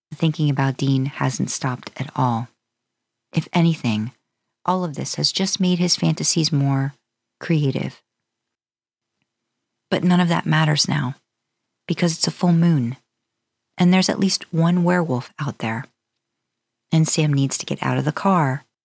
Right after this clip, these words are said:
and out of his clothes, and shift into his panther form. They are parked at the edge of the woods.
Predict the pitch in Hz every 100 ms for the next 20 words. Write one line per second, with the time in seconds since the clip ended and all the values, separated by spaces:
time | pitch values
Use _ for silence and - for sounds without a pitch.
0 | _ _ _ - 156 135 139 123 - -
1 | 190 170 131 143 - _ _ _ _ _
2 | _ 185 175 208 180 - - 156 - 165
3 | 175 - 165 160 147 - 127 120 123 -
4 | _ _ _ _ _ _ _ _ _ _
5 | _ _ _ - 208 208 202 208 208 -
6 | 240 240 - 180 185 180 165 135 123 -
7 | -